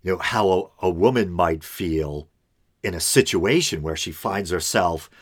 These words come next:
trapped in a confined space with a guy she doesn't really know well or maybe not at all. And even if the guy thinks he's being respectful, you know, makes a pass at her,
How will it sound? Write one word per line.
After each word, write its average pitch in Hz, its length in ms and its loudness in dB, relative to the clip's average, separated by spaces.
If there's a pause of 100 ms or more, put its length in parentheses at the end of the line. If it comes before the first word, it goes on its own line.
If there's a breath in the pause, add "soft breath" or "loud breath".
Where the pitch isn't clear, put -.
(140 soft breath)
trapped 98 420 0
in 87 100 -2
a 82 60 -4
confined 85 600 2
space 151 520 -2
with 92 140 -6
a 90 80 -2
guy 107 360 0
she 95 200 -6
doesn't 87 280 -2
really 85 280 -4
know 82 200 -2
well 80 280 -2
or 80 120 -2
maybe 78 320 -6
not 80 280 -2
at 78 100 -6
all. 98 400 4 (420 loud breath)
And 85 480 -6 (240)
even 117 220 0
if 107 140 0
the 95 100 -2
guy 92 600 4 (160)
thinks 101 320 -4
he's 82 140 -6
being 85 220 -6
respectful, 76 680 0
you 76 100 -6
know, 80 300 -6 (180)
makes 90 300 -2
a 80 60 -10
pass 143 380 4
at 80 180 -6
her, 76 120 -10